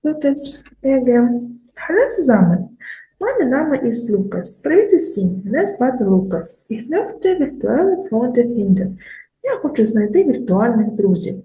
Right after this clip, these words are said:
Ich chatte gern in sozialen Netzwerken und kommentiere gern Bilder und Videos von meinen Freunden. Я з задоволенням переписуюся в соціальних мережах, коментую, м, зображення відео своїх друзів.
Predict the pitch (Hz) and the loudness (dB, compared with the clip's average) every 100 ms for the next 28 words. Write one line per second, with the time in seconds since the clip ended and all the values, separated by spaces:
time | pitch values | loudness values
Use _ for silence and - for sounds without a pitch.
0 | _ - - _ - 240 247 440 - 494 | _ -20 -20 _ -2 -2 2 0 4 4
1 | - 392 403 403 247 - 214 - 220 277 | 6 4 4 2 -4 -2 -4 0 2 2
2 | 285 226 214 202 - 190 190 190 330 - | 2 2 0 -2 -6 -2 -2 -2 -4 -4
3 | 269 - 240 226 - 370 427 - 262 277 | -8 -8 -6 -6 -2 0 0 0 0 0
4 | 330 - - 233 240 320 311 226 208 202 | -4 -10 0 2 2 0 -2 -2 -6 -4
5 | 208 196 220 277 - 220 196 196 202 214 | -2 2 2 0 -4 -6 -4 -4 -2 -2
6 | 220 220 202 180 175 - _ _ - - | -2 2 4 4 2 -4 _ _ -20 -20
7 | _ _ - 269 370 381 269 269 294 277 | _ _ -4 0 2 2 2 4 4 2
8 | 254 254 254 254 247 - 214 - - 214 | 2 2 4 2 0 0 0 -2 -2 -2
9 | 208 208 220 226 381 466 392 - - 254 | -2 -4 -4 -2 -2 -2 -2 -4 -4 -2
10 | 254 254 247 254 254 240 233 233 233 - | -2 -4 -4 0 0 2 2 2 -4 -10
11 | - _ - 226 214 214 220 202 233 247 | -18 _ -8 -2 2 2 2 0 2 2
12 | 262 233 214 208 240 349 381 339 339 - | 2 2 2 0 -4 -2 0 2 0 -4
13 | 208 185 208 240 240 - 214 196 190 | -4 -2 0 -2 -2 0 2 2 2